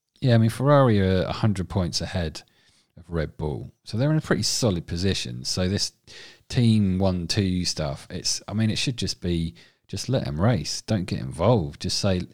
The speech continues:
I mean, the thing is, with this track, they know that if you get on pole, you're liable to get passed on, on the, on the straight. So maybe getting pole position in Russia isn't what you wanna do. You wanna be on the second row of the grid, um, where Vettel started. P three is, I think, the ultimate place to be in that,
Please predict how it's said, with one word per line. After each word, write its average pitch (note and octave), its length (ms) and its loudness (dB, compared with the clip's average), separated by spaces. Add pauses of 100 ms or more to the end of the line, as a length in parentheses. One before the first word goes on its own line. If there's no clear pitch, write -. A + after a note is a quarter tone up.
(580)
I - 40 -4
mean, B2+ 160 4
the B2 40 0
thing C#3 220 2
is, F#2+ 220 2
with A#2+ 180 0
this G#2+ 200 2
track, F#2+ 340 -2
they F#2+ 160 0
know F2+ 440 0
that D2 240 -6
if - 140 -8
you F#2 60 -6
get F2+ 160 -2
on D#2 120 -6
pole, D#2+ 320 0
you're D#2 340 -4 (220)
liable E2 380 -2
to - 100 -10
get - 160 -10
passed - 360 -4
on, C#2+ 160 -10
on D2+ 160 -14
the, D2+ 200 -16
on D#2+ 160 -20
the D2 60 -10
straight. F#2+ 380 0
So - 120 -4
maybe F2 580 0 (460)
getting E2+ 280 -4
pole F2+ 200 0
position D#2 460 -4
in D2 100 -8
Russia D#2+ 500 -4 (180)
isn't E2 320 -4
what D2+ 160 -4
you D2+ 80 -6
wanna D2+ 180 -4
do. F#2+ 160 0
You D2 220 2
wanna D2+ 160 -4
be D#2+ 100 -6
on D#2+ 80 -4
the D2+ 60 -6
second D#2+ 340 -6
row D#2 140 -6
of C#2 80 -8
the - 60 -10
grid, - 360 -4 (840)
um, D2+ 680 -4
where E2 160 -2
Vettel F2 260 -2
started. - 340 -10
P G2+ 160 0
three F2+ 360 0
is, D2+ 200 -8
I A#1+ 120 -6
think, C2+ 160 -10
the D2+ 120 -10
ultimate D#2 460 -8
place D2+ 320 -6
to - 80 -12
be D#2 240 -6
in C2+ 80 -10
that, D2+ 220 -10